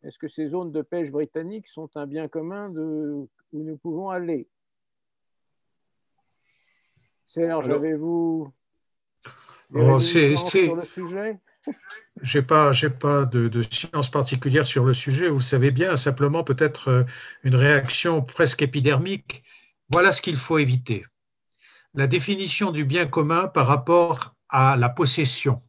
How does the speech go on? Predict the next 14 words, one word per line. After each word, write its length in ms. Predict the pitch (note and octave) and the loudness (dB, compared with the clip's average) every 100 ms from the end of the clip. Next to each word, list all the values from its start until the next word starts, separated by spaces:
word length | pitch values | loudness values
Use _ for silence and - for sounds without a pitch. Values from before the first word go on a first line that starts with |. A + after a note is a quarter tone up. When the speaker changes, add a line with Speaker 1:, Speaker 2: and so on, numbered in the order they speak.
| _ _ _ _ - _ - | _ _ _ _ -20 _ -2
Speaker 2:
par 140 | B2+ | 0
rapport 500 | C#3 C3 E3 F3 C3+ | 0 -2 0 2 2
à 60 | C3+ | 2
des 200 | C#3 C#3 | 2 0
activités 600 | - - D#3+ D#3 - F3 | -2 -6 -6 -6 0 -2
économiques. 760 | - D3+ C#3+ C#3+ B2 - - _ _ _ _ | 0 -2 0 0 -2 -4 -18 _ _ _ _
C'est 160 | - C#3 | -6 0
pas 120 | G3 | 0
du 180 | F#3+ G#3 | -2 -8
tout 140 | E3 | -4
ça 260 | B2+ F#3+ G3+ | -2 0 0
le 100 | C3+ | 0
bien 200 | C3+ C3 | 0 0
commun. 480 | C3+ B2+ C#3+ G#3 | 2 2 2 -2